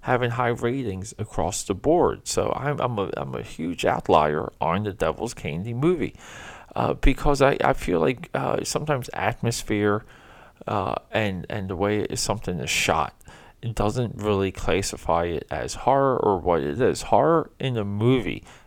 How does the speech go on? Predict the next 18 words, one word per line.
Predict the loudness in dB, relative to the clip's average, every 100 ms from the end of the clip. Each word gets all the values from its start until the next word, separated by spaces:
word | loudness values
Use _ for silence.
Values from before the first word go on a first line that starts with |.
| -2
is | 2 2 2
a | 0
lot | 2 2 2 -2 2
like | 2 2 6
this. | 6 6 2 -4
It's | -2
a | 2
lot | 2 0 0
like | 0 -2
A |
Field | 0 2 2
in | 0
England, | -2 0 0 -2 -2
where | -2 -4 -6 -16 -20 -20 -20 -20 -20 -4
the | -2
movie | 0 0 2 2 2
itself | 2 0 0 0 0 0
represents | 0 0 -4 -4 -4 -4 -8